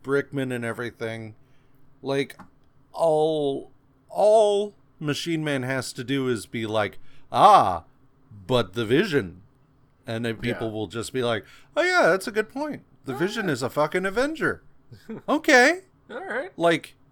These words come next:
Speaker 1: done and over, but whatever. Ugh. Whatever. Uh, Marvel Team Up, number eighty-six, uh, has a cover by Bob McLeod and is written by Chris Claremont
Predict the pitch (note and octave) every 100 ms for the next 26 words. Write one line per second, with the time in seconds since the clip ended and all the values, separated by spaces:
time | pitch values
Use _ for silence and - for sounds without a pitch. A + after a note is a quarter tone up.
0 | - - - - - G#2 A#2 A#2+ D#3 G#3
1 | C#4+ F#3+ A2+ - _ - A2+ - B2 C#3+
2 | F#2 D#2 - _ - - - _ _ _
3 | _ _ _ _ _ _ _ _ _ _
4 | _ _ _ _ - A#2 F#2 - - _
5 | _ _ - D3+ F3+ C#3+ G#2 - - _
6 | - _ _ - _ _ _ _ C#3 D3
7 | D3 C#3+ C#3+ C#3 C3+ C3+ C3 C3 D#3 F3
8 | F3+ - F#3+ C#4 G#3+ G#2 - - - -
9 | - A2+ A2+ C3+ C3+ D3 A2 G#2 A#2+ F3
10 | - G#3 C4+ - - - - - - _
11 | _ _ _ _ _ A2 G#2+ G#2+ G#2+ B2+
12 | A2 - D#3+ E3 B2+ B2 A2 A#2+ A2 A2+
13 | - A2+ G#2 A2+ - _ _ - _ -
14 | A#2+ A#2+ A#2+ G2 F3 F#3 E3 D3 A#2+ C#3+
15 | B2 - B2 G#2+ G#2 G2+ G2+ G#2